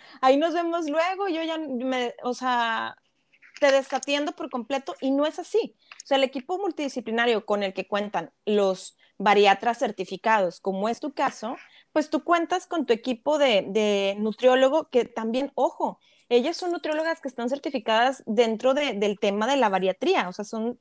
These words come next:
eh, nutriólogas bariátricas, vamos a llamarlo así, pero también tú cuentas con tu equipo de, de tu psicólogo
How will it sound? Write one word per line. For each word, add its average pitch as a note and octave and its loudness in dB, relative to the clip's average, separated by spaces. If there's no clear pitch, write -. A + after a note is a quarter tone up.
eh, C4 -2
nutriólogas A3 -2
bariátricas, G#3+ 4
vamos G#3+ -6
a B3 -2
llamarlo G3+ -6
así, C4 -10
pero D4 -2
también D4 -4
tú F#4+ -8
cuentas F4+ -10
con E4+ -10
tu C#4+ -6
equipo C#4 -4
de, D#4 2
de G3+ -2
tu G#3+ -6
psicólogo C4+ 4